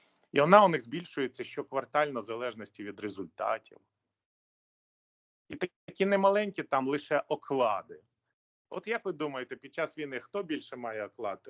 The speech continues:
Голова Служби безпеки чи міністр соціальної політики?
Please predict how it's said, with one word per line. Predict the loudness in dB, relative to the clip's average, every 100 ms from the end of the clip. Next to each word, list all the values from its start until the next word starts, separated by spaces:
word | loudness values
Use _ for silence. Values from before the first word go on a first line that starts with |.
| -12
Голова | -8 -6 -2 -2
Служби | -4 -10 -8
безпеки | -6 -4 -2 -2 -4
чи | -6 -6 -6
міністр | -8 -12 -10 -10 -4
соціальної | -4 0 2 2 -4 -16
політики? | -14 -16 -18 _ _